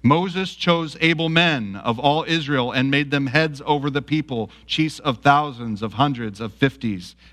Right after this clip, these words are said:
and tens." The details, a desolate place, maybe something like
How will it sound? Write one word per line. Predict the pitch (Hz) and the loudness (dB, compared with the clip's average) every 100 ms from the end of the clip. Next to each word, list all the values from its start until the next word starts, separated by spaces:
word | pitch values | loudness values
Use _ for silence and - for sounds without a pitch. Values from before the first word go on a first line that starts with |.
| _ | _
and | 107 104 101 | 0 0 0
tens." | - 139 95 78 - - - _ _ _ _ _ _ _ _ _ _ _ | 0 0 0 -8 -16 -20 -20 _ _ _ _ _ _ _ _ _ _ _
The | 127 | -2
details, | 117 175 180 107 82 67 - - - - _ _ | 2 0 0 -4 -6 -12 -20 -20 -20 -20 _ _
a | 90 | -6
desolate | 104 104 - 143 - | -2 -2 -4 -6 -2
place, | 139 147 180 - - - - _ _ _ _ - | -2 -2 -6 -16 -20 -20 -20 _ _ _ _ -6
maybe | 98 | -6
something | 98 117 117 117 | -2 -2 -2 -2
like | 117 117 | -4 -6